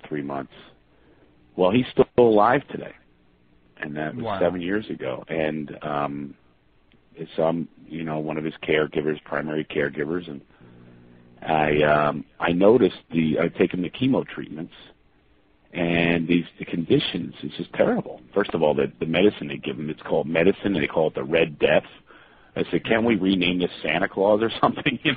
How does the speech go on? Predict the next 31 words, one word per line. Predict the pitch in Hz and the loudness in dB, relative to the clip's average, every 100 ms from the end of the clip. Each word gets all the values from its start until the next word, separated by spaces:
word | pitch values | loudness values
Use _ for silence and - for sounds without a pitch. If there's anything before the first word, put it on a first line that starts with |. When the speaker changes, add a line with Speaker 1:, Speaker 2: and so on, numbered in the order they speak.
| - | 0
Speaker 1:
know, | 143 - - - | 0 -2 -16 -6
Speaker 2:
<laughs> | 226 - 202 - 196 185 - | -6 -6 -8 -10 -12 -12 -14
Speaker 1:
it's | 185 - 110 120 117 | -4 2 6 6 6
ridiculous. | 123 135 - 123 107 107 | 6 8 10 10 8 8
I | 120 | 6
mean, | 117 - | 6 6
so | - 135 | 10 10
there's | 131 | 10
a | 123 | 8
different | - - 117 | 6 4 4
way | 123 123 | 6 6
to | 113 | 6
look | 120 - | 4 2
at | - | -2
your | 98 90 | -4 -2
prognosis, | - 90 87 98 110 87 - | 2 2 2 -2 -2 -4 -10
whatever, | 85 85 85 | -4 -2 0
how | 87 | -2
gr-, | 80 87 82 | -2 -4 -6
however | 92 98 104 | 2 4 4
grim | 87 87 101 | 2 2 0
it | 95 | 0
might | 90 95 90 - | 0 2 2 2
be. | 107 104 80 67 | 4 4 4 0
And | 78 85 80 76 | -2 -4 -4 -4
we're | 92 98 98 - _ - | 0 0 0 -4 _ -12
the | 95 82 | -6 2
Laughter | 90 98 - 90 | 6 6 4 0
Heals | 104 113 90 | 0 0 -4
organization. | 73 73 71 73 67 67 - 76 | -6 -6 -10 -8 -6 -6 -10 -8
We're | 78 78 | -6 -6